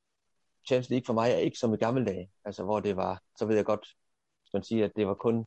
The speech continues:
de, øh, nationale mester, der var kommet med, så var vi ikke, øh, kommet med. Men altså, det, det, det er den Champions League, jeg kan huske, det er jo, altså, hvor det kun er mesterne.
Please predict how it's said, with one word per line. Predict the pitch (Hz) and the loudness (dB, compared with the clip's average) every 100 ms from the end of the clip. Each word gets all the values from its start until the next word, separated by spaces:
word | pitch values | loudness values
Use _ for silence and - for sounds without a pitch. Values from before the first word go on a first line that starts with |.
| - | -4
de, | 113 | 0
øh, | 101 98 98 - - _ | 2 2 -2 -6 -20 _
nationale | 110 120 123 110 | -8 2 4 4
mester, | 117 120 | 2 2
der | 107 | 2
var | 101 | 2
kommet | 104 107 | 0 0
med, | |
så | 107 | 2
var | 113 | 2
vi | 117 | 4
ikke, | 127 127 107 | 2 4 2
øh, | 98 | 2
kommet | 110 107 | 0 0
med. | 113 | 0
Men | 113 107 | 0 0
altså, | 101 104 - _ _ _ - | 0 -4 -6 _ _ _ -2
det, | 131 - _ | -2 -2 _
det, | 123 - _ _ | 0 0 _ _
det | 135 | 4
er | |
den | 127 117 | 4 4
Champions | - 120 107 | 4 2 2
League, | 113 107 | 0 2
jeg | 131 | 0
kan | - 107 | 0 -4
huske, | 98 - 127 | -4 -2 0
det | |
er | 117 | 2
jo, | 95 92 78 | 2 0 -4
altså, | 95 - - | -6 -8 -4
hvor | 104 | -4
det | 95 | -4
kun | 110 127 | -2 -2
er | |
mesterne. | 104 104 104 | 0 -2 -4